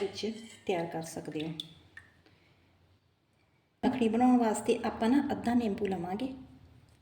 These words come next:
ਅੱਧਾ ਨਿੰਬੂ ਲੈ ਕੇ ਇਹਦੇ ਵਿੱਚ ਨਿਚੋੜ ਲੈਂਦੇ ਹਾਂ ਤੇ ਥੋੜ੍ਹਾ ਜਿਹਾ ਪਾਣੀ ਪਾ ਕੇ, ਪਾਣੀ ਆਪਾਂ ਤੁਹਾਨੂੰ ਦੱਸਾਂਗੇ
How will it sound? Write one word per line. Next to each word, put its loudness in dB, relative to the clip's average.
ਅੱਧਾ 2
ਨਿੰਬੂ 2
ਲੈ 0
ਕੇ -2
ਇਹਦੇ 4
ਵਿੱਚ 0
ਨਿਚੋੜ 2
ਲੈਂਦੇ 0
ਹਾਂ 0
ਤੇ 2
ਥੋੜ੍ਹਾ 0
ਜਿਹਾ 0
ਪਾਣੀ -4
ਪਾ -6
ਕੇ, 0
ਪਾਣੀ 0
ਆਪਾਂ -2
ਤੁਹਾਨੂੰ 0
ਦੱਸਾਂਗੇ -4